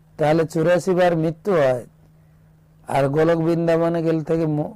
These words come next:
মৃত্যু থেকে মুক্তি পাবো?" হ্যাঁ, এটাই আজকে আলোচনা করলো। ভগবান বললেন, "যৎ গত্যা ন নিবর্ততে তদ্ধাম পরম মম।"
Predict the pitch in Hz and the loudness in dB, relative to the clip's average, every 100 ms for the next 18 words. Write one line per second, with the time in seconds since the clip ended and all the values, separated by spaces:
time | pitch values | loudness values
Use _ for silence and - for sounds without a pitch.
0 | - 147 147 196 165 170 170 165 156 180 | -6 -4 -4 -6 -4 -2 0 -2 -4 -2
1 | 147 151 175 175 226 233 220 - 180 151 | 0 2 0 0 2 2 0 -4 -4 -4
2 | 135 123 101 110 123 151 156 151 151 160 | -6 -12 -12 -6 -2 0 0 2 0 0
3 | 185 - _ _ _ _ _ - 131 165 | -2 -4 _ _ _ _ _ -12 -2 -2
4 | 170 160 175 175 208 196 190 175 156 151 | 0 0 -2 0 0 0 2 0 0 0
5 | 160 156 156 147 190 190 - 143 131 123 | -2 0 -2 0 -2 -2 -2 -2 -4 -6
6 | 135 160 156 139 117 117 113 101 | -6 -6 -6 -6 -6 -8 -12 -16